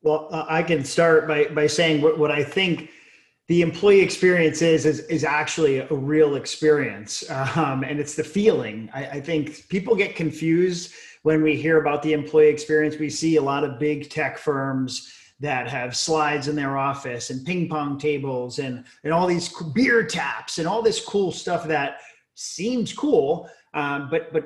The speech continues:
i-, is that what's attracting someone to your company? And we've tried some of these things. Our company, we've hopped on the bandwagon ourselves to,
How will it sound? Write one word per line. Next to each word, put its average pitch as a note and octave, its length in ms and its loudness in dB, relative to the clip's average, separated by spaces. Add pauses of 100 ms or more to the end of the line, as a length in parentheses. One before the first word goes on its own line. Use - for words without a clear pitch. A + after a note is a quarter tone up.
i-, D3+ 280 4
is D3+ 200 -4
that E3 260 -2
what's E3 180 -2
attracting D#3+ 640 -6
someone D#3 340 -4
to D3+ 120 -8
your C#3+ 100 -2
company? C#3 640 -6 (320)
And E3 240 -2
we've D4+ 320 2
tried D#3 440 0
some D#3+ 140 0
of D#3 80 -2
these D3+ 240 -2
things. D3+ 320 0
Our D3+ 420 -6
company, E3+ 360 -4
we've D#3 180 -2
hopped D3 320 -6
on D3 100 -2
the D3 60 -4
bandwagon C#3 580 -4
ourselves C3 580 -6
to, C3 300 -4